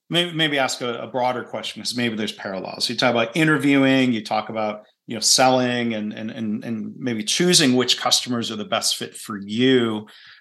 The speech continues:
Are, um, what, what have you learned about trying to maybe minimize the time where the customer or you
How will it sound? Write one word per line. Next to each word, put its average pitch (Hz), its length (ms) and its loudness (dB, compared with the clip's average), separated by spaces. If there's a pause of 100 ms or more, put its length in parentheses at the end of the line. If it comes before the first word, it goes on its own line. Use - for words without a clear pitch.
Are, 143 300 2
um, 127 640 0
what, 180 240 2
what 180 140 4
have 196 120 0
you 165 120 -2
learned 143 320 0
about - 240 -2
trying 135 260 -4
to 127 80 -6
maybe 117 540 -8 (320)
minimize 135 560 2
the 117 100 -10
time 123 460 -4
where 113 160 -8
the 101 80 -12
customer 135 640 0
or 123 240 -4
you 127 640 0